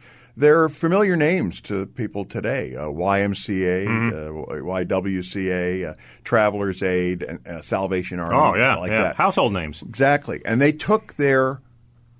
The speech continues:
Speaker 1: military programming and consolidated it into an organization. And in addition to that, they also, uh, developed these enter-, the entertainment programming.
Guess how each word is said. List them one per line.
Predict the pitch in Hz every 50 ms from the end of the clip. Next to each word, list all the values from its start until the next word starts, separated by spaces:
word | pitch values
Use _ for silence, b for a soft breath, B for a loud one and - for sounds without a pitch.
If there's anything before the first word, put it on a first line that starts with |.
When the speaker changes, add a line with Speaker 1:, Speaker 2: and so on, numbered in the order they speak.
| - -
Speaker 1:
military | 117 123 147 160 165 165 165 - 170 151 139 123 113
programming | - - - 151 147 151 117 107 95 85 82 82 85 85 85 87 - - -
and | 104 95 95
consolidated | - - 98 90 - - - 120 110 123 131 127 113 101 104 101 95 92 95 95 95
it | 92 92 92 -
into | - - 87 87 - - 90 87
an | 80
organization. | 80 82 85 80 82 80 80 73 85 90 101 110 - - 120 117 120 123 B B B B B B
And | 101 101
in | 110 113 123
addition | 127 131 196 196 185 - 180 151
to | 139
that, | 120 117 113 110 110 110 - b b b b b
they | - - - 107 107 104 104 104
also, | 101 107 113 113 110 - - 113 104 101 98 98
uh, | - 80 98 92 92
developed | 90 92 98 87 90 98 95 95 92 90 -
these | 101 92 82 90
enter-, | 95 87 90
the | 76 80 98 95
entertainment | 95 90 90 87 87 - 95 92 90 87 - -
programming. | - 95 80 73 71 76 73 71 69 62